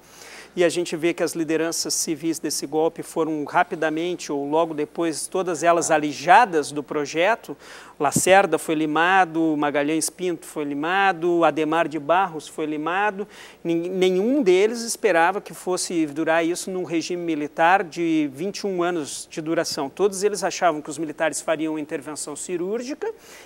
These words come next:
e cons-, conduziriam um líder da elite, das antigas oligarquias, ao poder. E o que aconteceu aqui não foi isso. O golpe se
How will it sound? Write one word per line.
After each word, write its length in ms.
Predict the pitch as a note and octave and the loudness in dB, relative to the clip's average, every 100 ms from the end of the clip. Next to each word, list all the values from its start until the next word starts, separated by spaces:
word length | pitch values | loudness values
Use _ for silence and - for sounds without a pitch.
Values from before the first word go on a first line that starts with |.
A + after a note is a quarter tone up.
| - | -2
e 100 | C4 | -2
cons-, 400 | - C4 F#3+ F#3 - | 0 -2 -2 -6 -4
conduziriam 840 | - F#3+ F3 F#3+ E3 E3+ G3+ B3 C4+ | -2 0 0 -2 -2 0 0 0 -2
um 180 | B3+ A3 | -2 0
líder 340 | E3 D#3 E3 | 0 0 0
da 180 | C#3+ E3+ | 2 2
elite, 640 | A#3 A#3 G#3 A#3 - C4+ | 2 -2 -4 -4 -4 -4
das 300 | F#3+ D#3+ D3+ | 2 2 2
antigas 460 | D#3+ D3+ F3+ G3+ G3 | -2 -4 -2 0 0
oligarquias, 760 | G3+ F3 F3 - G3 A#3 A3+ | -2 -2 -4 -4 0 0 2
ao 100 | B3 | -2
poder. 460 | A#3 C#4 G#3+ E3 - - - - | 0 0 2 0 -2 -10 -20 -4
E 60 | F3 | 0
o 60 | |
que 80 | F#3 | 0
aconteceu 600 | E3+ F3+ F3 E3 - F3+ | 0 -2 -2 -4 -2 -2
aqui 240 | F#3 G3+ | -2 -4
não 160 | G#3+ G#3+ | -4 -6
foi 220 | - A3+ | -2 -2
isso. 420 | A3 D3 - - - | -2 -6 -8 -14 -12
O 100 | D3 | -4
golpe 460 | D3 D#3+ E3+ F3+ | 2 2 2 -4
se 160 | - | -6